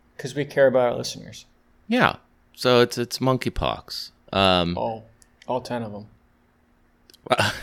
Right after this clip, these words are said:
Speaker 2: yeah.
Speaker 1: <laughs>
Speaker 2: Now, I
Speaker 1: Well, we gotta record in order to have an audience, but anyways.
Speaker 2: Yes. I, now, I have heard, um, you're not allowed to say monkeypox anymore. I don't know why, but I,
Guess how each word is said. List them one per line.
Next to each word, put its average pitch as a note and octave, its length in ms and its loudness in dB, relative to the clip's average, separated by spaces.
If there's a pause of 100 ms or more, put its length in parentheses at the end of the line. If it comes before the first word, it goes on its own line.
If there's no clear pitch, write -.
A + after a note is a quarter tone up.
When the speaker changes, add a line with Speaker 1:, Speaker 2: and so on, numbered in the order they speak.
(160)
Speaker 2:
yeah. G#2 300 2 (220)
Speaker 1:
<laughs> D#3+ 520 4
Speaker 2:
Now, C3 320 10
I C3 180 12
Speaker 1:
Well, F#3+ 80 12
we F#3 60 12
gotta F#3+ 200 12
record D#3+ 480 12
in B2 80 4
order C3 140 8
to A#2+ 80 4
have B2+ 180 0
an B2+ 100 -4
audience, - 460 -2
but - 220 -12 (380)
anyways. - 360 -10
Speaker 2:
Yes. G2 500 2 (680)
I, B2 240 6
now, B2 140 8
I B2 100 12
have E3+ 240 8
heard, D#3+ 520 4
um, F#2 500 2
you're G2 180 -6
not G#2+ 120 4
allowed G#2 160 6
to G2 40 0
say F#2+ 220 -2
monkeypox F#2+ 720 -4
anymore. G2 360 -4
I E2 80 0
don't D#2+ 100 -6
know C#2+ 120 -8
why, D2+ 420 -6
but C#2+ 220 -10 (600)
I, D#2+ 120 -4